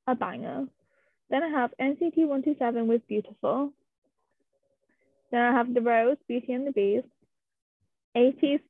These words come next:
Turbulence. And then Five Seconds of Summer with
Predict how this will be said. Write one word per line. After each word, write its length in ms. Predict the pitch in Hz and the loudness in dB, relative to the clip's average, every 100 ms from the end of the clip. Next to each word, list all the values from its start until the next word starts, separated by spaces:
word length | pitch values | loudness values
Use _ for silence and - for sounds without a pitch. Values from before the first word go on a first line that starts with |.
| - | 2
Turbulence. 640 | 254 254 240 208 196 220 - _ _ 208 | 6 6 2 -2 -2 -4 -10 _ _ -6
And 80 | |
then 100 | 208 - | -6 -2
Five 180 | 247 262 - | 0 0 -2
Seconds 240 | 269 269 | -2 2
of 80 | 254 | 2
Summer 400 | 285 262 220 285 - _ _ _ _ - | 2 0 -2 -4 -10 _ _ _ _ -4
with 160 | 220 | -4